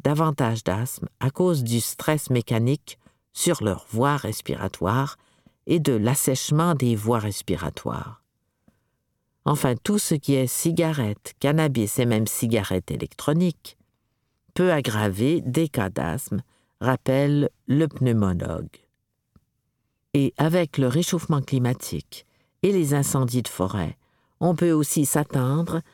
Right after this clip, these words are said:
à ce que davantage de personnes développent l'asthme dans les prochaines années, conclut-il. Les médicaments biologiques.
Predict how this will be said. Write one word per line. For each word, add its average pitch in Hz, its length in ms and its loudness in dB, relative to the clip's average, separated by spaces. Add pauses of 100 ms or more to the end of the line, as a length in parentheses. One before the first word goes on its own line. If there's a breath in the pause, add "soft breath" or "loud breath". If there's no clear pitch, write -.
(280 soft breath)
à - 80 0
ce - 100 -4
que 165 80 2
davantage 165 800 2
de 135 100 2
personnes 135 800 0
développent 139 600 2
l'asthme 123 480 0 (120)
dans 127 180 2
les 110 140 0
prochaines 139 540 0
années, 104 340 2 (240)
conclut-il. 98 880 -4 (1400)
Les 117 200 4
médicaments 175 680 2
biologiques. 123 880 -2